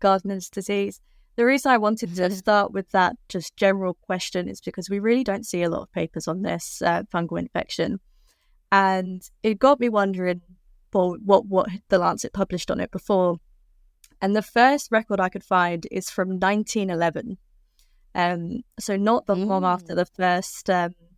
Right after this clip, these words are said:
Speaker 1: case had been described. And I think the reason it's in the Lancet at that time was because it was the first case in England. And at that time, the Lancet really only cared about what was going on in the U K.
Speaker 2: Ah,
Speaker 1: Um,
Speaker 2: right.
Speaker 1: but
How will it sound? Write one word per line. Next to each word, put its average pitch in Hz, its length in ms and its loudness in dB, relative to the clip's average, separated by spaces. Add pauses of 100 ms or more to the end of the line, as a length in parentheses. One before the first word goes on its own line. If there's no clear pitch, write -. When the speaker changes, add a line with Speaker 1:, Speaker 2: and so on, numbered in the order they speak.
Speaker 1:
case 175 360 -2
had - 160 -10
been 175 160 -4
described. 175 640 -2 (120)
And 180 300 0 (160)
I 202 40 -8
think 226 180 0
the 196 80 -2
reason 208 340 4
it's - 200 -6
in 180 320 -2
the 185 80 -2
Lancet 175 440 0
at 185 280 0
that - 200 -4
time 180 300 0
was - 160 -12 (160)
because 190 260 -6
it - 80 -6
was 196 140 -10
the 202 80 -8
first 190 480 2
case 180 320 -2
in 165 60 -6
England. 160 400 -2
And 175 100 -6
at - 140 -4
that - 160 2
time, 190 340 -2 (420)
the 185 60 -4
Lancet - 340 0
really - 220 -2
only - 140 -4
cared 175 260 -2
about 170 300 -6 (220)
what 160 120 0
was - 140 -8
going 170 240 0
on 180 300 -4 (380)
in 185 120 -2
the 175 100 -4
U - 140 -6
K. 214 320 2 (420)
Speaker 2:
Ah, 165 380 0
Speaker 1:
Um, 185 100 -2
Speaker 2:
right. 151 240 -6 (540)
Speaker 1:
but 226 180 2